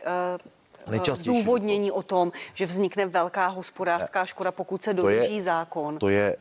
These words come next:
Speaker 2: to je form-
Speaker 1: Mám se o to společenské citlivé
Speaker 2: to je,
Speaker 1: téma.
Speaker 2: to je bohužel, eh, ta formální textace, eh, odůvodnění legislativní nouze. Ale když se na to podíváme, jenom v letošním roce ten průměrný důchod zroste o více jak šestnáct set korun.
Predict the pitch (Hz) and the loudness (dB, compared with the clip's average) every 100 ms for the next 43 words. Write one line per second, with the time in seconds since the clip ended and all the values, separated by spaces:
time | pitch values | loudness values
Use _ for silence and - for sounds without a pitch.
0 | - 98 92 - 90 196 - 214 226 - | -6 -6 -4 -2 -2 0 0 0 0 -2
1 | - 190 208 220 196 - 208 190 - 196 | 0 0 2 -2 -2 0 -2 -2 -4 0
2 | 202 208 214 185 175 170 - 92 95 85 | 2 2 2 0 -6 -10 0 2 2 0
3 | 85 92 95 92 92 87 - - 67 - | -2 -2 0 2 4 2 -2 -6 -4 -6
4 | - _ - 87 - - - 92 98 95 | -10 _ -2 -2 -4 -12 -2 0 2 0
5 | 95 101 92 87 - 90 - - 78 76 | 0 -4 -6 -6 -4 -6 -4 0 2 0
6 | - - - - 80 85 90 87 90 92 | -8 -20 -20 -4 2 2 2 0 0 2
7 | 95 85 82 - 82 - 87 90 85 76 | 2 2 0 -4 -6 -6 -6 -2 -2 0
8 | 78 62 - - - 87 82 - 87 95 | -2 -2 -10 -20 -4 -2 -2 -4 -2 -2
9 | 90 82 87 85 82 82 95 98 95 110 | -2 -2 0 0 0 -2 0 0 2 0
10 | 101 117 95 85 85 - 80 90 85 87 | -2 -2 -2 0 -2 -6 -6 -2 2 2
11 | 87 82 87 82 80 - 85 87 - 85 | 2 2 0 0 -2 -2 -2 -4 -2 -2
12 | - 90 - 82 80 - - - - 85 | -2 -10 -6 -4 -4 -8 -14 -14 -6 0
13 | 101 67 | 2 0